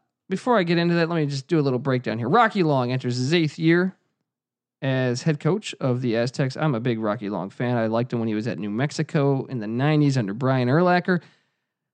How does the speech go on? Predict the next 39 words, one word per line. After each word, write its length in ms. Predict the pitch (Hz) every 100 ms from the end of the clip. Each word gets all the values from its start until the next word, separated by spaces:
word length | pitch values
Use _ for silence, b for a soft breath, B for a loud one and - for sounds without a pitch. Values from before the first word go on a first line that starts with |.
| _ -
Uh, 600 | 151 156 151 151 147 175 - _ _ _ -
under 240 | 127 135
Brian, 360 | 131 139 139 -
uh, 80 | 139
Brian 320 | 131 143 139
Urlacher 440 | - 139 123 123 -
played 340 | - 147 135
for 120 | - 95
Rocky 280 | 90 -
Long. 280 | 110 110 147 - _ -
Um, 460 | 190 190 185 170 - _ _ _ - _ _ _ _ _ _ _ _ _ _ _
coming 240 | 208 320 370
off 80 |
a 60 | 247
ten 200 | - 233
and 120 | 214
three 180 | 202 180
season 440 | 160 165 151 170
where 100 | 165
they 120 | 151 143
beat 280 | 190 233
Stanford 440 | - 208 190 180 165
and 80 | 156
Arizona 340 | 160 156 147
State, 340 | 135 151 175
but 100 | 147
yet 200 | 147 143
still 400 | - - 233 269
kind 240 | 254 240 208
of 80 | 170
underachieved 720 | 190 180 170 - 190 190 180
because 300 | 156 165 151
they 120 | 160
were 120 | 120
favored 500 | - 202 226 226 190
to 120 | 156
win 340 | 107 139 185 170
that 220 | 143 -
confer-, 400 | - 196 196